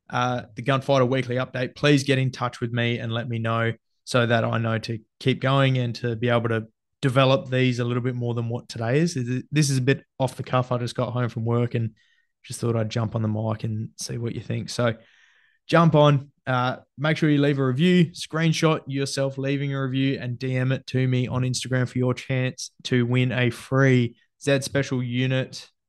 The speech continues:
uh, t-shirt or a sticker or patch, depending on whether or not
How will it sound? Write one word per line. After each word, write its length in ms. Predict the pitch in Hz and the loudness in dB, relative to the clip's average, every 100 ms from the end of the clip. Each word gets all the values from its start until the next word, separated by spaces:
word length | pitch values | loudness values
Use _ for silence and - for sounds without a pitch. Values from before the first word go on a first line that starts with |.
| - | -8
uh, 160 | 113 113 | -6 0
t-shirt 560 | - 202 233 233 - - _ _ _ _ _ | 6 8 8 6 6 -4 _ _ _ _ _
or 400 | 151 156 160 156 - _ _ - | 2 6 4 2 -6 _ _ -6
a 160 | 127 | -6
sticker 440 | 117 - 143 143 135 | -4 -2 0 2 2
or 160 | 127 | 2
patch, 380 | - 127 127 - | 0 -2 -2 -2
depending 400 | - 113 123 123 | -12 -8 -4 -4
on 200 | 117 117 | -4 -4
whether 200 | 117 117 | -4 -4
or 140 | 113 113 | -4 -4
not 260 | 117 104 | -6 -8